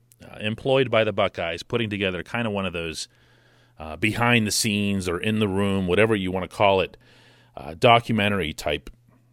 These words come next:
productions. And it wasn't until this week that their work emerged. And without any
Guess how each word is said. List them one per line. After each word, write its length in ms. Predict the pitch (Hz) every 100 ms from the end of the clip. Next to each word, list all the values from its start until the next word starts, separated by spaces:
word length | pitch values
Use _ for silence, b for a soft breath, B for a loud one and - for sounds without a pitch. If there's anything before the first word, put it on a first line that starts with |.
| _ _ _ _ _ _ _ _ _ _ _ -
productions. 680 | 117 139 147 - - - - _ _ _ _ _ _ _ _ _ -
And 240 | 107 104
it 80 | 104
wasn't 340 | 131 170 185
until 560 | 151 120 139 113 101 - _ _ _ -
this 320 | 104 127 -
week 480 | 113 156 92 - - _ _ _ _ _ _ _ _ _
that 300 | 107 104 98
their 160 | 110 101
work 640 | 95 143 123 - - - _ _ _ _ _ _ -
emerged. 840 | 104 127 135 76 55 - - - _ _ _ _ _ _ _ _ _ _ _
And 380 | 110 104 104 101
without 400 | 101 117 127 165
any 500 | 196 196 190 180 135